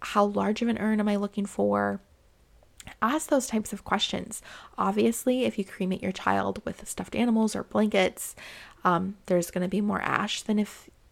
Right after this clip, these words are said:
they were not cremated with those things. So these are all just important questions and pieces of information for you to have so that, you know, you buy an urn that's the right size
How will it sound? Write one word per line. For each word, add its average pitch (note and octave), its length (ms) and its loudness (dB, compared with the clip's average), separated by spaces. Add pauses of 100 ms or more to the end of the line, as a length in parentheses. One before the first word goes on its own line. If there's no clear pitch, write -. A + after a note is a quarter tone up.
(120)
they F#3+ 180 2
were F#3+ 300 2 (420)
not C4 220 6
cremated E3+ 400 -2
with - 140 -14
those - 180 -4
things. - 380 -8 (360)
So - 140 -2
these B3+ 260 0
are F4 160 4
all G3+ 300 4
just - 160 -8
important G#3+ 720 -2 (260)
questions C#4+ 520 -2
and A3 100 0
pieces A3+ 300 0
of G#3+ 100 -2
information G3+ 760 -2
for - 140 -4
you G3 140 0
to G3 60 -2
have C#4 520 2
so - 160 -2
that, G#3 200 2
you G#3 100 2
know, G3 80 2
you F#3+ 180 -4
buy G3 220 -6
an G3 220 -2
urn F#3 260 -2
that's G3+ 200 -6
the F#3+ 120 -8
right E3 240 -6
size - 580 -4